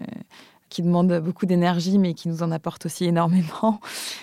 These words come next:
Euh, donc, euh, il faut foncer et puis qu'ils n'hésitent pas non plus à nous, à, à contacter, euh, des jeunes agences. Nous, on prend toujours beaucoup de plaisir, en fait, à, à échanger avec eux. Et puis peut-être le dernier sujet, euh, sur les étudiantes,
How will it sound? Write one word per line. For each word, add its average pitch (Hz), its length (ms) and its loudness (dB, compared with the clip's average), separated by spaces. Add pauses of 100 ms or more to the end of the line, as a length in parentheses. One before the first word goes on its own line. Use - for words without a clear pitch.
(120)
Euh, - 280 -10
donc, 165 300 -4
euh, 151 580 0
il 156 140 -4
faut 170 120 -2
foncer 185 340 4
et 180 160 6
puis - 160 -18
qu'ils 165 180 -10
n'hésitent 160 320 -4
pas 185 140 2
non 165 160 2
plus 185 220 -2
à 165 100 2
nous, 156 340 -4
à, - 520 -8
à - 40 -10
contacter, 185 680 2
euh, 160 180 -2 (400)
des 151 220 -4
jeunes 165 260 2
agences. 185 380 0
Nous, 175 60 -2
on 160 180 -4
prend 160 160 -6
toujours 180 220 -2
beaucoup 165 200 -4
de - 60 -16
plaisir, 175 440 4
en 160 80 0
fait, 165 280 -4
à, 156 220 -4
à 165 260 -2
échanger 170 480 0
avec 156 340 -6
eux. 196 140 2 (720)
Et 165 80 -4
puis 160 140 -12
peut-être 185 300 0
le 170 60 0
dernier 165 260 0
sujet, 175 480 -2
euh, 156 400 -8
sur 160 240 -10
les 151 180 -6
étudiantes, 165 840 -2